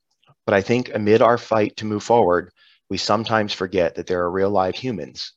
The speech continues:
impacted in both good and bad ways by any potential solution to any issue we face. I don't believe this requires me to change my values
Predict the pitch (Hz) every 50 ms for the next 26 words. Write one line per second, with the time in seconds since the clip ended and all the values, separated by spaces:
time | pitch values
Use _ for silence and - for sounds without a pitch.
0 | _ _ 98 98 98 98 101 92 92 - - 98 90 92 90 85 87 87 85 -
1 | - 101 101 101 107 98 90 92 87 90 90 90 92 87 78 76 73 67 - -
2 | - - _ _ _ _ _ _ _ _ _ 92 90 92 - - 92 95 98 -
3 | - 113 - - 95 92 - 98 - - 95 87 87 85 - - 85 82 78 85
4 | 82 - 80 82 80 78 69 76 - - 67 67 69 76 - - - 50 - -
5 | - - - _ _ _ _ _ _ _ _ _ _ _ _ _ _ _ _ _
6 | _ _ _ _ _ _ _ _ _ _ _ _ _ _ _ _ _ _ _ _
7 | _ _ _ _ _ _ _ _ _ _ _ _ _ _ _ _ _ _ _ _
8 | _ _ - - _ _ _ _ _ _ _ _ _ _ _ _ _ _ _ _
9 | _ _ _ _ _ - 147 160 202 190 190 175 156 135 135 131 - 123 113 -
10 | 120 110 107 107 101 107 98 98 98 - 110 95 98 98 98 104 107 104 95 87
11 | 85 87 80 82 82 78 85 90 - - -